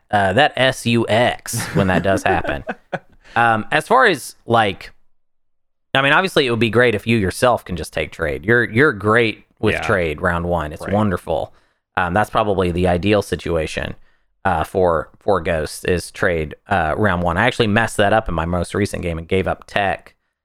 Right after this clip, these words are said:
Speaker 1: uh, and then, or I went after tech instead of trade, not thinking about how I would have gotten so much more,
Speaker 2: Right.
Speaker 1: even having to pay four for,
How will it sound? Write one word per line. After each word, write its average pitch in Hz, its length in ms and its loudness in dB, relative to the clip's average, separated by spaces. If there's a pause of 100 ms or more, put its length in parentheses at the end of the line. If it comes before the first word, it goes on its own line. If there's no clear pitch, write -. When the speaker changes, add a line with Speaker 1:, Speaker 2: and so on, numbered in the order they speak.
(260)
Speaker 1:
uh, 92 240 0
and 98 240 0
then, 90 460 -2
or 117 120 2
I 107 80 2
went 120 260 0
after 110 300 0
tech 107 500 -2 (400)
instead 110 320 0
of 95 120 -6
trade, 101 520 0 (300)
not 117 260 2
thinking 113 300 0
about 92 260 2
how 98 400 2
I 107 120 2
would 104 180 2
have 98 100 -4
gotten 92 300 0
so 110 240 0
much 95 240 -2
more, 98 400 2 (100)
Speaker 2:
Right. - 140 -6
Speaker 1:
even 127 160 2
having 113 240 0
to 101 80 0
pay 104 200 2
four 101 360 2
for, 85 260 -2